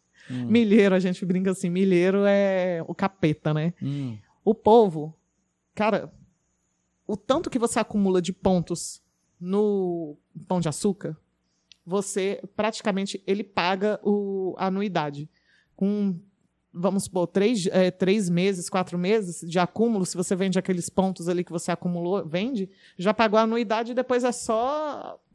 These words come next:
Speaker 2: é só
Speaker 1: Uhum.
Speaker 2: acumular pra você.
Speaker 1: Sim.
Speaker 2: O povo ia no Reclame Aqui, no consumidor ponto gov, pedindo a, a diminuição de anuidade, zerar a anuidade. Começaram a zerar. Aí eles falaram, "Ah, é assim que vocês querem? Então agora,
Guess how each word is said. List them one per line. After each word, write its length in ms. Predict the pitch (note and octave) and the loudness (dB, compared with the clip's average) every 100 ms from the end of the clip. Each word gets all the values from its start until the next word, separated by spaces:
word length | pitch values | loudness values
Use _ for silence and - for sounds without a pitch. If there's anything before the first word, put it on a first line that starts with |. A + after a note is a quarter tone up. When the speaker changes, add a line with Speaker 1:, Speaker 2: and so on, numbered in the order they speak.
| _ - | _ -10
Speaker 2:
é 60 | |
só 180 | G#3 G#3 | -2 4
Speaker 1:
Uhum. 160 | G3+ C4 | 6 6
Speaker 2:
acumular 420 | A3+ D4+ C#4+ B3+ | 4 2 2 2
pra 120 | C4 | 0
você. 440 | B3+ C#4 - E3+ E3 _ _ _ | 0 0 -2 -4 -6 _ _ _
Speaker 1:
Sim. 260 | C3 A#2+ B2 - | -12 -10 -12 -4
Speaker 2:
O 120 | A#3+ | -2
povo 340 | - G#3 G#3+ A3 | 2 4 4 2
ia 220 | G#3+ G#3+ | 2 4
no 100 | G#3 | 4
Reclame 440 | G#3 G#3+ G#3+ A3+ | 2 2 0 2
Aqui, 440 | A#3+ - F#3+ G3 F3 | -2 -4 -6 -4 -4
no 120 | F3+ | -4
consumidor 600 | G3+ G3 - G#3 F#3 G#3 | -4 -6 -4 -2 2 2
ponto 280 | A3 G#3+ G3+ | 2 0 2
gov, 460 | F3 F3+ F#3+ D#3+ | 6 6 6 4
pedindo 800 | E3+ G#3 E3 D#3 F#3+ F#3+ E3 E3 | 0 0 2 4 4 4 0 -2
a, 160 | E3 E3 | -2 0
a 100 | E3+ | -2
diminuição 920 | D#3+ E3+ F#3 F#3 F#3+ - E3+ F#3 F3 E3 | -2 -2 -2 -2 -2 0 0 0 -2 -2
de 140 | D#3+ | 0
anuidade, 640 | E3+ F#3 E3+ D#3 E3 D#3+ D#3 | 0 0 0 -2 -2 -2 -2
zerar 260 | F3 F3 | 0 0
a 20 | |
anuidade. 500 | F3+ F#3+ F3 C#3+ D3 - - _ | 0 -2 -2 -2 -4 -8 -20 _
Começaram 400 | - F#3+ F#3 F#3 | -6 -4 -4 -2
a 20 | |
zerar. 380 | F#3+ A3 F#3+ D#3 _ _ _ | -2 -2 -2 -6 _ _ _
Aí 120 | F#3 C4+ | -4 -2
eles 160 | D#4+ | -2
falaram, 280 | C4 G#3 G#3 | -2 0 0
"Ah, 120 | G#3 | 0
é 80 | F#3 | 2
assim 300 | F#3 - A3 | 0 0 -2
que 60 | G3 | -2
vocês 300 | F3 F3 - | -2 -2 -2
querem? 320 | G#3+ F3 E3+ | 0 0 -2
Então 200 | E3+ G3 | -2 -2
agora, 560 | F#3+ F3+ G#3+ F3 E3 | 0 4 4 2 -4